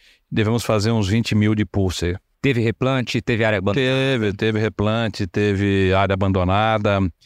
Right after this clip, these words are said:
Speaker 1: teve redução de área. Ah, nós inicialmente estaríamos fazendo aí quatrocentos e dezesseis mil hectares de,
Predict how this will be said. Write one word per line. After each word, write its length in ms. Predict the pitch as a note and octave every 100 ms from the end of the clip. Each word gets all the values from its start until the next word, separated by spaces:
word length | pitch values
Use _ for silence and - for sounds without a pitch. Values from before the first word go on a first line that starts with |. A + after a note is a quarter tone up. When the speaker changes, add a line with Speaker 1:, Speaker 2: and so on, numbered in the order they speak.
| _ -
Speaker 1:
teve 200 | G#2 G2
redução 380 | G2+ F#2+ - G2
de 140 | F#2+
área. 460 | F#2+ G#2 A2 A2 G#2 G#2 - _ _ _ _ -
Ah, 300 | F#2+ F#2 F2+
nós 220 | G2 G2+
inicialmente 580 | G#2+ G#2 - G2 G2+ G2+
estaríamos 340 | - G2+ G2+ F#2
fazendo 420 | F#2+ F2+ G2 G2
aí 100 | G2
quatrocentos 880 | - G2 - - G#2 G#2 - G#2 F#2+
e 640 | G2 G2 F#2 F#2 F2+ F2
dezesseis 560 | F2+ G2 G2+ - G#2+ F#2
mil 100 | G2
hectares 580 | F#2 - F#2+ F#2 F2+ F2
de, 260 | F2+ F2